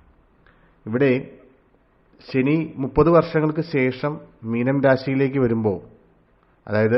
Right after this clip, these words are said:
വ്യാഴത്തിൻ്റെ ആ ഒരു ക്ഷേത്രത്തിലേക്ക് വരുമ്പോൾ, തീർച്ചയായും നല്ല ഫലങ്ങളായിരിക്കും ലഭിക്കാൻ പോകുന്നത്. പ്രത്യേകിച്ച്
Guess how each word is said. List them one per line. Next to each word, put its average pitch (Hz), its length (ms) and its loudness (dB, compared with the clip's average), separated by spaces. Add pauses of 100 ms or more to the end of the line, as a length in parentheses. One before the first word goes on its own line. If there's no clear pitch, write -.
(140)
വ്യാഴത്തിൻ്റെ 117 640 2
ആ 123 60 4
ഒരു 123 180 4
ക്ഷേത്രത്തിലേക്ക് 117 720 -2
വരുമ്പോൾ, 113 360 0 (1120)
തീർച്ചയായും 151 560 4 (100)
നല്ല 127 300 4 (140)
ഫലങ്ങളായിരിക്കും 127 680 0 (260)
ലഭിക്കാൻ 110 540 0
പോകുന്നത്. 101 360 -2 (1200)
പ്രത്യേകിച്ച് 123 520 2